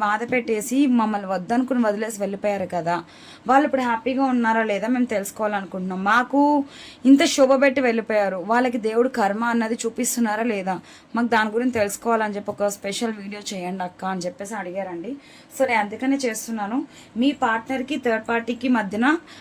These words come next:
హ్యాపీగా ఉన్నారా లేదా గొడవలు ఏమైనా నడుస్తున్నాయా, ఇది నాకు కూడా తెలీదు. యాక్చువల్గా ఏమొస్తుందో ఏంటో రీడింగ్ నాకు కూడా తెలీదు. So నేను చేసే వరకు <laughs> నేను కూడా చెప్పలేను ఎలా వస్తుంది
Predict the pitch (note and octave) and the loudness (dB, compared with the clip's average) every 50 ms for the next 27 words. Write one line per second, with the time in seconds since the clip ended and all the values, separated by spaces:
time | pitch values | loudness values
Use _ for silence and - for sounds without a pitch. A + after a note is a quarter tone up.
0 | - - F3 F3 - - - A3+ A3 A#3 A#3+ B3 B3+ B3+ A#3+ A#3+ A#3+ C4 - - | -12 -6 -6 -6 -4 -2 -2 2 2 4 4 6 6 4 4 4 2 0 -2 -2
1 | - - A#3 C4+ C#4 A#3+ B3 A3+ A3 G#3+ G#3+ G#3+ G#3+ A3 A#3 B3 A3 F#3+ F#3+ - | 0 2 4 4 6 6 6 6 6 4 2 0 0 2 2 2 2 2 0 -4
2 | - - F#3+ F3 E3 D#3+ D#3+ D#3 - - - - - - G3+ G#3 A#3 A#3 G#3+ G#3 | -6 -6 -4 -2 0 0 0 -2 -6 -12 -20 -14 -8 -4 2 4 6 6 6 4
3 | A3+ A3 - C#4 C#4 C4+ C4+ C#4 C4 C4 C4 A#3+ B3+ A3+ G#3 G3 - A3+ G#3+ G#3+ | 4 4 4 4 4 6 4 4 2 4 2 2 2 2 2 0 -2 -2 0 0
4 | A3+ G3 F#3 G3 G3+ G#3+ G#3+ G#3 - - A3 G#3+ G3+ G#3 G#3 G3 G3+ F#3 F3+ F#3 | 0 0 0 0 -2 -2 -2 -4 -4 -4 -2 -2 -2 -2 -2 -4 -4 -4 -4 -6
5 | F#3+ G3 F#3+ F3+ F#3 F3+ - F#3+ G3 F#3 - F#3+ F3 F3 F3 G3+ C#4 E4 - - | -6 -6 -6 -6 -8 -8 -8 -8 -8 -6 -6 -6 -6 -6 -4 -4 -6 -6 -6 -10
6 | - - - - - - A#3+ B3 C4+ C4 B3 A3 - A3 G3+ G3+ G3+ A#3+ A#3 A3+ | -20 -20 -20 -12 -4 2 4 4 6 4 4 2 -2 -2 -4 -4 -4 -4 -4 -2
7 | A#3 A3+ A3+ A#3+ C4+ C4+ C4 B3+ A#3 - - - - G#3 F3+ F#3 A3+ A#3 A#3 A3+ | -4 -4 -2 0 0 0 0 0 -4 -10 -16 -20 -16 -12 -6 0 0 2 2 4
8 | A#3 A#3+ A#3+ A#3 - C4 C4 B3 - B3 A#3+ - - G3+ G3 F#3+ F3 E3 - - | 4 2 2 2 4 2 2 4 2 0 0 0 -2 -2 -2 -2 -4 -4 -4 -4
9 | F#3 F#3+ G3 G3 F#3+ F3+ F#3 - - F#3 F#3 F3 F3+ | -2 0 0 -2 -2 -4 -8 -12 -14 -14 -12 -12 -12